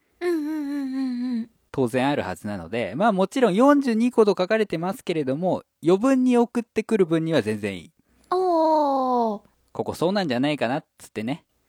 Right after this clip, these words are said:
Speaker 1: うんうん。
Speaker 2: 送ってくるのは全然問題がありませんので。
Speaker 1: 間違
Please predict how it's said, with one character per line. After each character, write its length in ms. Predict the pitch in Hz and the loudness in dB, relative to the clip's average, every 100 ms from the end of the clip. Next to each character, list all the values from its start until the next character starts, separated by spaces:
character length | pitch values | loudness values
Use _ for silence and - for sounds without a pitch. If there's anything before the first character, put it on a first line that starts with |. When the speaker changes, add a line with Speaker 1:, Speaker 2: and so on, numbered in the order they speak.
| - | -2
Speaker 1:
う 60 | |
ん 180 | 302 262 | -2 0
う 160 | 277 269 | 0 0
ん。 60 | 220 _ _ _ _ - | -2 _ _ _ _ -14
Speaker 2:
送 180 | - 120 | -12 -10
っ 20 | |
て 80 | 113 | -6
く 80 | |
る 80 | 190 | -2
の 40 | 226 | 0
は 60 | |
全 140 | 131 110 | 0 -2
然 140 | 98 | -4
問 140 | 101 | -4
題 120 | 107 107 | -4 -4
が 80 | |
あ 60 | 101 | -2
り 80 | 131 | -2
ま 100 | 143 | -2
せ 160 | - 120 | -2 -6
ん 120 | 95 | -6
の 100 | 82 | -4
で。 300 | 131 117 - _ _ _ - | -2 -4 -8 _ _ _ -10
Speaker 1:
間 60 | |
違 40 | 294 | -6